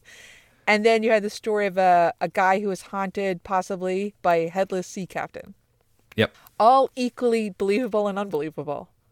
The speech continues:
Speaker 2: <laughs> Exactly.
Speaker 1: It really, it really is. So let me,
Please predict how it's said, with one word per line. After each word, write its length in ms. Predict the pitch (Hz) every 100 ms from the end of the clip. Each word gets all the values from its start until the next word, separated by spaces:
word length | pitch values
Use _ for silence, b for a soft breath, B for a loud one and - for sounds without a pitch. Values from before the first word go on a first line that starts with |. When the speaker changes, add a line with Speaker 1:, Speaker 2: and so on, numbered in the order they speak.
| _ -
Speaker 2:
<laughs> 300 | 104 - -
Exactly. 500 | 139 - 127 - 247
Speaker 1:
It 240 | 262 185 214
really, 420 | 240 294 220 165
it 120 | 185
really 320 | 190 226 226 220
is. 240 | 180 165
So 200 | - 185
let 160 | 185 226
me, 300 | 269 254